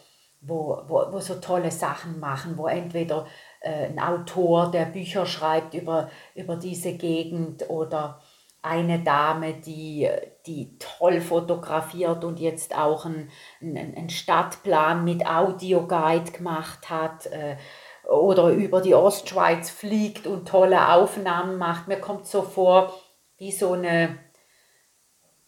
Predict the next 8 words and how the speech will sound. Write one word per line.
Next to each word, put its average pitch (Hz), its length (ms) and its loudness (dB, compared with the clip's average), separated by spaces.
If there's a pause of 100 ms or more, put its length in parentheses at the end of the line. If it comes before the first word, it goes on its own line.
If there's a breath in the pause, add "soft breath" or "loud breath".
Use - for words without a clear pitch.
(320)
Lachkunst- 202 960 2
und 175 140 -6
Fressgesellschaft, 208 1700 4
zu 214 120 -6
der 180 260 8
ich 190 240 -2
mich 185 220 -10
jetzt - 580 -10